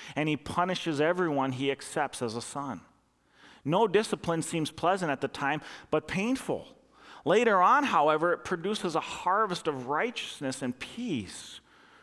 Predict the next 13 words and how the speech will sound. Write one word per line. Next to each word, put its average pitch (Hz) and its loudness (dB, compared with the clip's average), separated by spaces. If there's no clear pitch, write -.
for 131 -4
those 131 0
who 117 -2
have 107 -2
been 123 0
trained 175 -8
by 95 -6
it." - -18
You 170 0
see, 226 -2
friends, 208 0
sometimes 180 -2
God 175 4